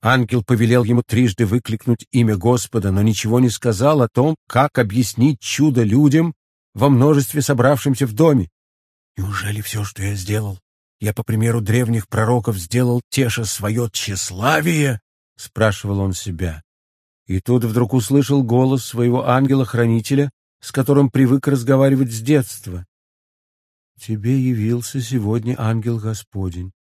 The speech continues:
"Да", — отвечал Илия, "но ведь ангелы не разговаривают с людьми, они лишь передают повеление Господа". "Используй могущество своё", — сказал ангел-хранитель.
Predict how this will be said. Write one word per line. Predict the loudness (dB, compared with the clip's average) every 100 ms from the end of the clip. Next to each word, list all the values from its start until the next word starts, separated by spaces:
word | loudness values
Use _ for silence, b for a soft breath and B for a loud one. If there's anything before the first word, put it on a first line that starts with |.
| _ _ _ _ _
"Да", — | -2 2 2 2 -4 _ _
отвечал | -10 -8 -6 -2 0
Илия, | 0 0 -2 -4 _ _ _
"но | -2
ведь | -2 -2
ангелы | -2 0 0 -2 0
не | 0
разговаривают | -2 -2 0 0 0 0 -2 -4
с | -4
людьми, | -4 0 -2 -2 -6 _ _ -10
они | -2 0
лишь | 0 -2 -2
передают | -2 -2 -2 0 -2
повеление | -2 -2 0 0 0 -2
Господа". | -2 0 0 0 -4 -2 -2 -6 _ _ _ _ _ _ _ _
"Используй | -6 -6 -6 _ -2 2 2 0 0 2
могущество | 2 0 0 0 -2 -4 -6 -6 -6 -6
своё", — | -4 -4 -4 -2 -4
сказал | -8 -8 -6 -4 -6 -8
ангел-хранитель. | -6 -6 -6 -10 -12 -10 -8 -8 -12 -12 -16